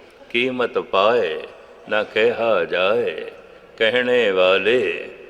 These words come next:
ਤੇਰੇ ਰਹਿ ਸਮਾਏ।" ਮੇਰੀ ਕੋਈ ਮਿਹਨਤ ਤੇਰੀ ਕੀਮਤ ਨਹੀਂ, ਮੇਰੀ ਕੋਈ ਸਾਧਨਾ ਤੇਰਾ ਮੁੱਲ ਨਹੀਂ, ਤੂੰ ਅਮੁੱਲ ਹੈ।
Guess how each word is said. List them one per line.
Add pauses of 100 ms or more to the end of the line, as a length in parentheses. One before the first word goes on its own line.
(180)
ਤੇਰੇ
ਰਹਿ
ਸਮਾਏ।" (960)
ਮੇਰੀ
ਕੋਈ
ਮਿਹਨਤ (340)
ਤੇਰੀ
ਕੀਮਤ
ਨਹੀਂ, (1900)
ਮੇਰੀ
ਕੋਈ
ਸਾਧਨਾ (220)
ਤੇਰਾ
ਮੁੱਲ
ਨਹੀਂ,
ਤੂੰ (120)
ਅਮੁੱਲ
ਹੈ।